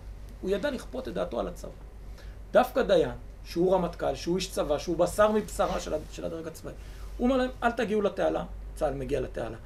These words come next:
הוא מנחה לא לכבוש את עזה, צה"ל כובש את עזה. אחד המשפטים המדהימים שלך, אני חושב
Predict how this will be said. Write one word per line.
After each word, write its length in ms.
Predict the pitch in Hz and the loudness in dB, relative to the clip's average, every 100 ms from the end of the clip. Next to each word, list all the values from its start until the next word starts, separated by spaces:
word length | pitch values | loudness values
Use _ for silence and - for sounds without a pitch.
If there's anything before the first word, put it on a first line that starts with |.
| - - | -14 -8
הוא 140 | - 196 | 2 6
מנחה 240 | 196 220 | 6 8
לא 120 | 208 | 8
לכבוש 320 | 202 180 185 | 6 4 0
את 100 | 190 | 2
עזה, 220 | - 202 240 233 - - | 2 2 0 -4 -10 -10
צה"ל 160 | - 139 | -4 -2
כובש 300 | 160 147 147 | 0 0 0
את 120 | 139 - | -2 -2
עזה. 280 | 139 131 123 - - - - - - - - - - - - - - - | -2 -2 -4 -8 -12 -14 -16 -16 -18 -18 -18 -16 -14 -12 -12 -12 -10 -2
אחד 240 | 156 156 | 2 2
המשפטים 500 | 143 - - - 135 | 0 -4 -10 -8 -6
המדהימים 480 | 123 110 117 123 135 | -6 -6 -6 -6 -6
שלך, 220 | - - - | -8 -12 -14
אני 1040 | - - - - - - - - - - | -14 -14 -14 -14 -16 -16 -18 -16 -16 -14
חושב 200 | - - | -12 -10